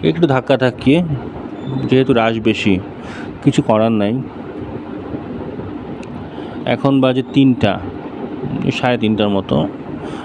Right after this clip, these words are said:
আমরা তিনটার সময় স্টেশনে ঢুকছিলাম, আগারগাঁ স্টেশনে। টিকিট কেটে ট্রেনের জন্য ওয়েট করে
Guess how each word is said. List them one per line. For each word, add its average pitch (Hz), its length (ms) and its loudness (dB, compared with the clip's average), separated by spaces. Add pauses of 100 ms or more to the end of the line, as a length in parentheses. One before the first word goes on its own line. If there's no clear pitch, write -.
(140)
আমরা 139 180 4
তিনটার 156 280 2
সময় 165 240 6 (400)
স্টেশনে 131 420 2
ঢুকছিলাম, 117 380 2 (100)
আগারগাঁ 107 360 2
স্টেশনে। 107 400 0 (1080)
টিকিট - 300 4 (100)
কেটে 113 300 2 (320)
ট্রেনের 110 400 4
জন্য 110 160 4 (120)
ওয়েট 113 200 2 (100)
করে 113 180 4